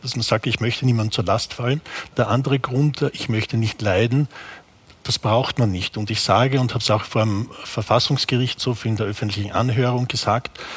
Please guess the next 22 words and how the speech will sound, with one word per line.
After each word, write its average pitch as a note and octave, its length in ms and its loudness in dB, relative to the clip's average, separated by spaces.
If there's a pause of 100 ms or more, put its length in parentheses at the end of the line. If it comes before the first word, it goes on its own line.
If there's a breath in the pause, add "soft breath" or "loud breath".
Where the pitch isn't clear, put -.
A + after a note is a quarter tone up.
(280 loud breath)
äh, A#2+ 80 2
dass A2+ 180 2
wir A#2+ 80 4
Möglichkeiten A#2+ 720 2
haben, A2+ 240 0 (140)
unerträgliches B2 1040 0
Leid G#2 320 0
zu A2+ 100 -4
behandeln, G#2+ 560 -2
auch A#2 300 2
wenn B2 160 -2
unsere B2 280 -2
Medikamente G#2+ 640 -2
nicht G#2+ 280 -2
mehr G2 120 -2
wirken. - 240 -10 (640 loud breath)
Wenn A#2+ 140 2
Sie B2+ 120 0
mir C3 160 4
erlauben, A#2+ 380 4
erzähle B2 340 0
ich - 220 -6